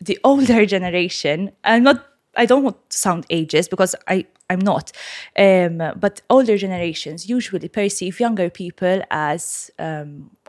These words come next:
because younger generation are usually more impulsive, more, um, or less experienced in life, generally, yes. But most of the older generation have been much of,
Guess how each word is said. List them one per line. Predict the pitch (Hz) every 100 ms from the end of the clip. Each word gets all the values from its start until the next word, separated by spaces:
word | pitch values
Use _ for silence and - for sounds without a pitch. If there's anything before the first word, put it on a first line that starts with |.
| - -
because | - 262 247 - - _ -
younger | 269 196 165
generation | 170 165 170 202 - 170 151 - -
are | 170
usually | 160 226 202 170 160
more | 156 160 151
impulsive, | 151 - 151 151 - 233 226
more, | 170 147 143 143 - - - -
um, | 165 147 139 143
or | 180 165
less | 170 170 165 165
experienced | - - 160 131 254 220
in | 165 143
life, | 101 269 -
generally, | 151 143 175 262 269
yes. | 175 143 143 - - - - _
But | - 196 - - - _ _ _ _
most | 185 226 370 -
of | 254 -
the | 214 202 _ _ _ _ _ _ _ _
older | 269 269 233 196
generation | 196 185 180 165 160 - 131 175 208 - -
have | 247 196 190
been | 262 311 294 226 202 _
much | 196 208 294 -
of, | 220